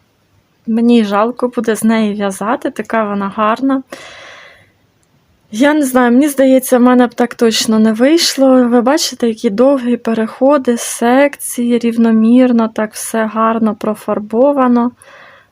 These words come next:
Не знаю, якось так суперпрофесійно. Е, я, <laughs> я багато бачила різних фарбованих пряж, але ця мені дуже подобається.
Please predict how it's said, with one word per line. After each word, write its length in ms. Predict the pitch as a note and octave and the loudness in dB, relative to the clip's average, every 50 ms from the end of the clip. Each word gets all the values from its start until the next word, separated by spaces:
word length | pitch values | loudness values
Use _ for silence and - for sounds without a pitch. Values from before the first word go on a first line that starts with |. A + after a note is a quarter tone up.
| _ _ | _ _
Не 120 | A3+ A3+ A#3 | -6 -4 -2
знаю, 420 | A#3 - A#3+ A3+ A3 G#3 G#3 G#3 | 0 0 0 2 2 0 0 0
якось 380 | G#3+ A3+ A3 - A3+ G#3+ - - | -2 -2 -4 -4 -6 -8 -8 -6
так 280 | - A3+ A3 G#3+ - | -4 -4 -4 -4 -6
суперпрофесійно. 1600 | - - - B3+ B3 - B3+ A#3+ A3+ A#3 A3 A3+ A3 - - A3+ G#3+ - - - - - A#3+ C4 C#4+ D4 D4 D4 C#4 C#4 C#4 C#4+ C#4+ _ _ _ _ _ _ _ _ _ _ _ _ _ _ _ _ _ _ - | -10 -8 -8 -8 -4 -2 -2 -4 -2 -4 -6 -8 -8 -6 -6 -6 -6 -6 -8 -8 -4 -2 0 0 0 0 0 0 0 0 0 -2 -4 _ _ _ _ _ _ _ _ _ _ _ _ _ _ _ _ _ _ -10
Е, 320 | B3+ G#3+ G#3+ A3 G#3+ G#3+ G#3+ | -6 -4 -2 -2 -2 -2 -2
я, 360 | A3+ A#3 B3+ C#4 D4+ D4+ - - D#4+ D4 C#4 B3 - - - B3+ | 0 0 0 2 0 0 0 0 0 0 -2 -4 -6 -6 -4 -4
<laughs> 460 | - F4 E4+ - - - - - - - | -2 -4 -6 -6 -12 -20 -20 -18 -8 -2
я 160 | A3 B3 C4 | 0 0 0
багато 420 | B3 C#4+ C4+ C4 A3+ A3 - A3+ | 0 -2 -2 -2 -2 -2 -4 -4
бачила 480 | A3 A3 A3 A3+ A3 - - A3 G#3+ G#3 | -2 -2 -2 -2 -4 -6 -4 -4 -2 -2
різних 360 | A3 A3 A3 A3 G3+ G#3 G#3+ | -2 -2 -2 -4 -4 -6 -6
фарбованих 720 | - - A3 G#3+ G3+ G3+ A3 G#3+ G#3+ G#3 G#3 G#3 G#3+ - | -4 -4 -2 -2 -2 -4 -4 -2 -2 -2 -2 -4 -6 -8
пряж, 440 | _ - - A#3 B3 D4 F4+ F4+ - - | _ -4 -2 0 0 0 -2 -4 -6 -6
але 280 | A3 G#3 G#3+ A3+ C4 C#4 | -6 -4 -2 -2 -2 -4
ця 320 | - - - A3+ A3+ A#3+ | -4 -4 -2 -2 0 0
мені 280 | B3 A#3 A3+ A3 A3+ A3+ | 0 0 0 0 -2 -2
дуже 460 | G#3+ - G3+ G3+ G#3 G3+ G3 G3 G3 | -2 -4 -6 -6 -6 -6 -6 -8 -8
подобається. 920 | G#3 - G3+ G3 G3 F#3+ F#3+ F#3+ G3 F#3+ F#3+ G3 F#3+ F#3+ - - - G#3+ | -6 -8 -8 -6 -4 -6 -6 -6 -6 -6 -6 -6 -8 -10 -14 -16 -16 -16